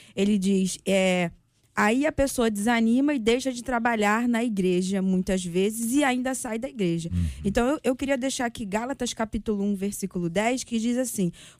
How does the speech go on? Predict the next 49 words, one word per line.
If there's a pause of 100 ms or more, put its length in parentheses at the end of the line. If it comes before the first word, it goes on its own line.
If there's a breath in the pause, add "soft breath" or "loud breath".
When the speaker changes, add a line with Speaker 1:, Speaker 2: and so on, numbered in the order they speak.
Speaker 1:
"Porventura
procuro
eu
agora
o
favor
dos
homens
ou
o
favor
de
Deus? (340 loud breath)
Ou
procuro
agradar
a
homens? (180 loud breath)
Se
agradasse
ainda
a
homens,
não
seria
o
servo
de
Cristo?" (280 loud breath)
Então,
nós
temos
que
fazer
uma
escolha.
Ou
a
gente
agrada
a
Deus,
ou
a
Speaker 2:
Hum.
Speaker 1:
gente
agrada
a
homens.